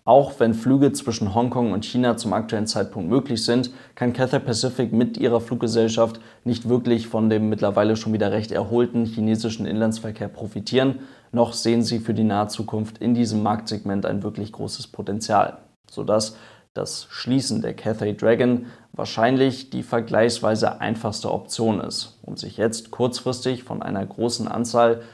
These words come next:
an relativ alten Flugzeugen zu trennen und,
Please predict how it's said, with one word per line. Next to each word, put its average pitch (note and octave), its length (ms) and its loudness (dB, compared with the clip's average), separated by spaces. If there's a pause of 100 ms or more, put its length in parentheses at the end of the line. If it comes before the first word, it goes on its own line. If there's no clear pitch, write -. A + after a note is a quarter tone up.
(200)
an G2+ 360 -4 (100)
relativ A#2+ 560 4
alten A2 320 2
Flugzeugen C3 560 0
zu B2+ 140 -6
trennen B2+ 400 0 (340)
und, A#2+ 380 0